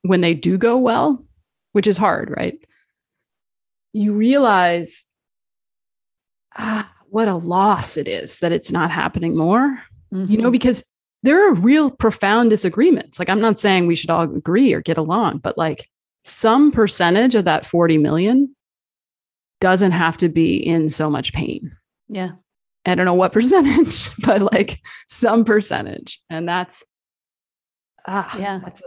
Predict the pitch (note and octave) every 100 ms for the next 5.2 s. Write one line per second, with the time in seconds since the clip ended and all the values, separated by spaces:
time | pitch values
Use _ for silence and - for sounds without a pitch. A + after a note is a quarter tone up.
0 | - E3 D#3 - E3+ F3+ F3+ - - -
1 | - - F3+ _ _ _ _ _ C4+ C#4+
2 | B3 A#3 A3+ B3 A3+ F#3+ E3+ G#3 G3+ F#3
3 | D#3+ D#3+ D#3 - F3 E3+ - F3 F3 F3+
4 | F3 D#3+ D#3 D#3+ D#3 - - - - B3
5 | -